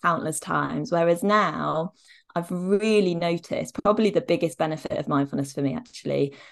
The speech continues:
has been self-compassion and a huge increase in that. So I no longer beat myself up in the same way or not <laughs> half as much as I used to.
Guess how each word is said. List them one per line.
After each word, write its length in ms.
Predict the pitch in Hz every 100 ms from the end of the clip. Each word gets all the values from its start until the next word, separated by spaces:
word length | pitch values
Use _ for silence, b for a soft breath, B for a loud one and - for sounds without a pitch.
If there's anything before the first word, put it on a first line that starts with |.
| B -
has 180 | 165
been 180 | 160 160
self-compassion 1080 | 156 156 151 151 151 147 - 156 - 80 -
and 100 | 156
a 40 |
huge 340 | 151 - 190 -
increase 520 | 170 160 156 156 -
in 120 | 147
that. 240 | 135 135 -
So 160 | 160
I 80 | 160
no 160 | 175 190
longer 280 | 185 180
beat 220 | 170 170 -
myself 420 | 160 156 156 -
up 320 | 147 - - - -
in 140 | 147
the 60 | 147
same 280 | - 175 170
way 400 | 147 143 147 147 -
or 160 | 143
not 200 | 151 156
<laughs> 0 |
half 280 | 175 196 -
as 80 | 180
much 380 | 156 147 - -
as 100 | 147
I 100 | 151
used 420 | 160 175 170 -
to. 360 | 127 - 160